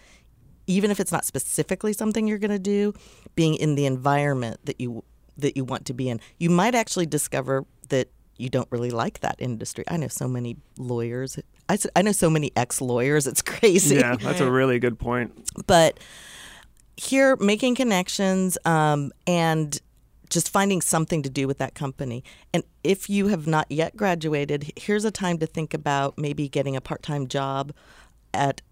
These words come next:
Speaker 1: while you're still in school at a company that you're interested in. So a friend of mine started working for Patagonia, just in retail, and she's so great,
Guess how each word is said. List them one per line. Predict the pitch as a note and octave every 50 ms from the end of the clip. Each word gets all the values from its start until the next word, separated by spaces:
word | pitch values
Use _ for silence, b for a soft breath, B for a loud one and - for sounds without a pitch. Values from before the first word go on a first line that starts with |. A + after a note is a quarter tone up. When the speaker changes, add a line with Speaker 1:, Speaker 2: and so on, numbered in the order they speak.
| _ -
Speaker 1:
while | - D3+ D3+ D3 C#3+
you're | C#3+ C#3+ C3+
still | - - - D#3 D3 D3
in | C3+ C3
school | - - - - - F3+ E3+ D#3+ D3+ C3 C3 A#2+ -
at | - C3+ B2+
a | A#2+
company | - - C3+ B2+ - C3+ C3 B2+ B2+
that | A#2+ - -
you're | - A2+ -
interested | - B2 A#2 - C3 - - - A#2+ -
in. | A#2 A2 -
So | - C#3 C3
a | D3
friend | - - G3 G#3+ A3
of | F3+
mine | D3+ C3 C3 C3 C3 C#3 D3+ B B B B B B B B B B B _ _ _ _ _ _ _ _ _ -
started | - - - F3 D#3+ D3 D3+ D3+
working | D3+ C#3+ - D#3 C#3
for | - C#3
Patagonia, | - D#3 C3 C3 C3+ C#3 C#3 C#3+ C#3 A2 G2 G#2 - - - -
just | C3+ C3 - -
in | B2 B2 - - -
retail, | - C#3 C3+ - - C#3 - - - - b b b b b b _ -
and | D3+ C#3+ C#3 C#3 C#3 C3+ C3+ C3+ C3+ C3+ C#3+ b b b b b b b b
she's | - - - - F3+ D#3 -
so | - F#3 F3+ F3
great, | C#3+ - D#3 D#3+ C3 A#2 A#2 -